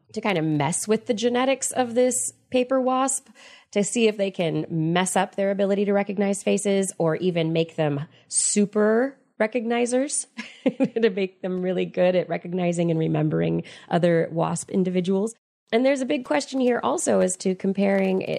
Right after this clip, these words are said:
if we compared those genes to humans, how broad are these genes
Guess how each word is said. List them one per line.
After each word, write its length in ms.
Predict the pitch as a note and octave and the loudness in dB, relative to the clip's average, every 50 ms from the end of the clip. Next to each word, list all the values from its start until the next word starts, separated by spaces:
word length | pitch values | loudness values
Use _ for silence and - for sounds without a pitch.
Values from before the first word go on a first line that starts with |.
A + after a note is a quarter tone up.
| - E3 F#3+ | 0 0 0
if 100 | F#3 - | 0 -2
we 80 | F#3 | -4
compared 420 | - F#3 F3+ F#3 F#3+ A3 A3 G3+ F3 | -2 -2 -2 0 0 0 0 0 2
those 220 | F#3+ F3+ E3+ E3 | 0 0 0 -2
genes 440 | - - G3+ G3 F#3+ F#3+ F#3 F3+ - - - - _ _ - | -2 0 0 2 2 2 0 0 -4 -8 -14 -20 _ _ -6
to 120 | - F3+ | -4 -4
humans, 960 | D#3 - - - A3+ C4 C#4+ D#4 D4+ C#4 F3 D3+ D3 D#3 G3 A#3+ C4 - - - _ _ _ _ _ _ _ _ _ _ - | -2 -4 -4 -2 0 2 2 2 2 2 2 2 0 0 -2 -2 -4 -4 -8 -10 _ _ _ _ _ _ _ _ _ _ -4
how 140 | G3+ B3+ | -2 -2
broad 680 | C4 G#3+ F#3 F#3+ F3+ G3+ G#3+ A3+ B3 C4 B3 A#3 G#3 F#3+ | -2 -2 -4 -4 -2 0 0 0 0 0 0 0 0 0
are 200 | - - F#3 F#3 | 0 0 0 0
these 460 | F3 F3+ F3+ F3 F3 F3+ F3 E3+ - - | 2 2 2 2 2 0 0 -2 -6 -6
genes 640 | D#3+ D#3 E3 E3+ F3 E3+ E3+ E3 E3 E3+ E3+ - - | -6 -2 0 0 2 2 2 2 0 0 0 -2 -4